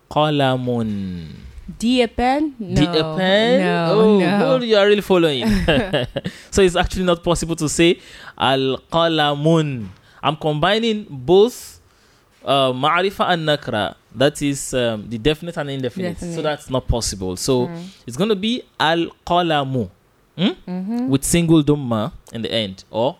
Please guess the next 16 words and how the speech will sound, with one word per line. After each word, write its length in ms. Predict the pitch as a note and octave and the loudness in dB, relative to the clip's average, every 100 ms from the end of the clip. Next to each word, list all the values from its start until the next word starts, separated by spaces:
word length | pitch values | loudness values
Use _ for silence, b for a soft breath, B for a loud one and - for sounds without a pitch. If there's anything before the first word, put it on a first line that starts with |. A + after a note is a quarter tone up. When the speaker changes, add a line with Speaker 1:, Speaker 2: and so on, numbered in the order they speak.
| _ | _
Speaker 1:
qalamun, 920 | - D3+ C#3 C3 C3 E3 A3 G3+ C3+ G2 D2 | -2 0 0 -2 -2 -2 -2 -4 -8 -12 -6
a 100 | A2+ | -2
pen 280 | - C#3+ D#3 | -2 -4 -6
and 120 | A#2 | -10
the 80 | G#2 | -10
pen. 260 | - F#2+ - B B B | -8 -10 -12 B B B
So 140 | - | -2
now 140 | D3 G#3 | 0 2
we 60 | G3 | 0
Speaker 2:
Hmm. 60 | |
Speaker 1:
are 20 | D#3+ F#3 | 0 0
saying 400 | F#3+ D#3 B2 A2+ | -2 -4 -8 0
the 120 | B2+ | 0
pen. 640 | - - E3+ D3+ A2+ A#2+ D#3 _ | 0 -2 -2 -2 -6 -10 -18 _
That's 340 | B2+ D#3 - - | -4 -4 -4 0
what? 400 | D#3+ - - | 0 0 -4